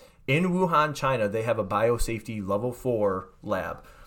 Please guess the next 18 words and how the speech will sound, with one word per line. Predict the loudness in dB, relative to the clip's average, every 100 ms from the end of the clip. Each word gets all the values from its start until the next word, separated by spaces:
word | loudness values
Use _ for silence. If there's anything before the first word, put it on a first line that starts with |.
| -8
Now, | -4
if | -4 -2
you're |
not | -2 -2
familiar | -2 0 0
with | 0
what | 0
those | 0 -2 -4
do, | -4 -2 -2 -4 -6
those | -2 0 0
are |
the | 0 2
labs | 4 4 0 -4
that | 2 2
actually | 2 -4 -6 -4 -2 -4 -8 _ _ -20 -20 -20 -20 -20 -14
work | -2 -2 0
specifically | -4 -6 -8 -4 -2 -2 -6 -6 -8 -10 -14
with | -8 -2 -2 -4 -14